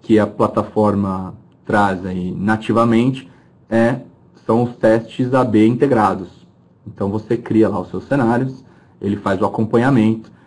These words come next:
tudo isso diretamente na plataforma, sem precisar de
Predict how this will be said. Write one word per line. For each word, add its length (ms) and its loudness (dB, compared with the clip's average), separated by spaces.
tudo 240 2
isso 280 -4
diretamente 880 2
na 100 0
plataforma, 800 0
sem 160 4
precisar 680 0
de 280 -4